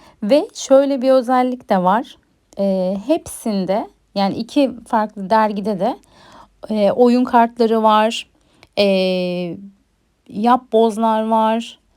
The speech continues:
Böyle nasıl diyeyim, e, kartondan ya-, ba-, mesela şu an ilerledikçe göreceksiniz. Takvim var.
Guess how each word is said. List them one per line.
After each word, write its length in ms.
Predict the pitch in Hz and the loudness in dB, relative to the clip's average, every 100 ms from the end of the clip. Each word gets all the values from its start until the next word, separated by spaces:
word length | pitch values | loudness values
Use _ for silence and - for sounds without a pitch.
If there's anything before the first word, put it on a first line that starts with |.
| _ _ _ _ _ _ _ _ _ _ - | _ _ _ _ _ _ _ _ _ _ -8
Böyle 340 | 208 220 220 | -2 -2 -2
nasıl 360 | 226 233 - 196 | -4 -6 -8 -8
diyeyim, 340 | 208 208 208 | -4 -4 -4
e, 400 | - 202 196 196 202 | -4 -2 0 -2 -4
kartondan 960 | - 226 233 247 233 226 220 220 226 - - | 0 0 2 -2 0 0 0 0 -2 -10 -16
ya-, 240 | - 220 202 202 | -6 -6 -4 -2
ba-, 260 | 220 233 226 | 0 0 0
mesela 480 | 226 233 233 220 226 | -4 -2 -2 -2 -2
şu 320 | - - 233 | -6 -4 -2
an 180 | 226 - | -2 -2
ilerledikçe 640 | 226 220 214 220 240 233 | -4 -2 -2 -4 -6 -6
göreceksiniz. 840 | 202 214 208 226 226 - 190 233 - _ _ - | -2 -2 -2 -4 -6 -6 -6 -6 -10 _ _ -6
Takvim 600 | - 233 - 226 220 214 | 0 0 0 -2 0 2
var. 340 | 208 208 226 | 2 0 -2